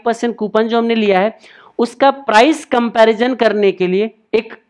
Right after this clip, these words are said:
कन्वर्जन फैक्टर डिक्लेयर करके देता है और वो एक्सचेंज देता है, हमें कोई इसकी ज़रूरत नहीं है। क्या बोलते हैं इसको? इसको एक एडजस्टमेंट फैक्टर या कन्वर्जन फैक्टर भी बोल सकते हो, वो आपको प्रोवाइड करेंगे। कौन प्रोवाइड करेगा?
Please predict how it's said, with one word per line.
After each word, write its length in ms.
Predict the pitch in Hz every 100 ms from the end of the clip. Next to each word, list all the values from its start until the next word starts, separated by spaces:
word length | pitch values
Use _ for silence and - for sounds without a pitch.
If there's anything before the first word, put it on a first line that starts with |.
| -
कन्वर्जन 720 | 202 196 185 208 208 240 247
फैक्टर 720 | - - 196 196 - 269 269 175
डिक्लेयर 560 | 156 208 214 226 302
करके 340 | 302 247 233 226
देता 320 | 202 196 226
है 60 |
और 60 | 247
वो 100 | 269
एक्सचेंज 460 | 254 - - 302 254
देता 320 | 208 202 214
है, 80 | 214
हमें 300 | 180 202 240
कोई 180 | 214
इसकी 220 | 202 - 208
ज़रूरत 460 | 190 190 262 269 _ -
नहीं 240 | 208 233 175
है। 240 | 127 - _ -
क्या 120 | 196
बोलते 260 | 196 208 233
हैं 20 |
इसको? 340 | 226 269 269 269 _ -
इसको 260 | 202 262
एक 220 | 262 254
एडजस्टमेंट 640 | - 190 170 208 220 247 247
फैक्टर 380 | 208 185 - 240
या 100 | 247
कन्वर्जन 540 | 247 185 185 185 233
फैक्टर 360 | 220 185 - 190
भी 120 | 208
बोल 200 | 185 180
सकते 300 | 196 196 254
हो, 240 | 262 262 - 202
वो 80 |
आपको 280 | 185 180 -
प्रोवाइड 500 | - 214 190 190 185
करेंगे। 420 | 196 190 208 240 247 _
कौन 180 | - 208
प्रोवाइड 320 | 208 202 202
करेगा? 400 | 208 214 220 262